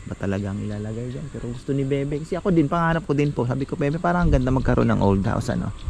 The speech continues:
So, yung lumang bahay ba? Eh,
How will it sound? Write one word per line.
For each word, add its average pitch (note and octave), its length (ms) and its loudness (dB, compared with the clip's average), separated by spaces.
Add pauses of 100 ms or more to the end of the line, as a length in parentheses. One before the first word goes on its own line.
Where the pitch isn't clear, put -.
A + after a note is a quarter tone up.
(640)
So, - 80 -10 (240)
yung G2+ 80 2
lumang F#2 380 4
bahay E2 320 2
ba? C#2 160 0 (1300)
Eh, G2 720 0